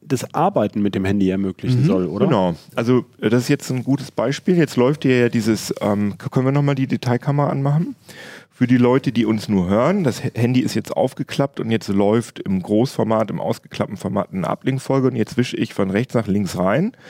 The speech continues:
Speaker 2: und jetzt, äh, sch-, w-, werden hier alle Apps eingeblendet, die die Funktion unterstützen, ähm,
Speaker 1: Im Vollbildmodus sozusagen, oder?
Speaker 2: Vollbildmodus, genau. Man kann auch hier nochmal, ich mache einfach mal DuckDuckGo an, interessant.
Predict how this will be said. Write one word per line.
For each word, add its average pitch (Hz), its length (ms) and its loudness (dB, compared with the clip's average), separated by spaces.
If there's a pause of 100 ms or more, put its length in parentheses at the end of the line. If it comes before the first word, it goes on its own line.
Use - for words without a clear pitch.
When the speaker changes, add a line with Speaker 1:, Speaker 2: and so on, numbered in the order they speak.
(420)
Speaker 2:
und 104 140 0
jetzt, 135 340 0 (360)
äh, - 100 -8
sch-, - 180 -12
w-, 113 200 -4
werden 123 220 2
hier 123 140 2
alle 143 180 2
Apps - 220 -4
eingeblendet, 120 840 0 (420)
die 123 280 0 (120)
die 117 60 0
Funktion 117 600 0
unterstützen, 117 1000 -2 (100)
ähm, 107 440 0
Speaker 1:
Im 110 80 -2
Vollbildmodus 90 680 0
sozusagen, 92 400 -8
oder? 90 100 -6
Speaker 2:
Vollbildmodus, 127 600 2
genau. 104 280 0
Man 110 160 -2
kann 104 220 -4
auch 113 100 -6
hier 110 120 -4
nochmal, 110 420 -2 (380)
ich - 80 -20
mache 92 120 -6
einfach 90 220 -8
mal 90 240 0 (720)
DuckDuckGo - 840 0
an, 95 360 -4
interessant. 113 640 -6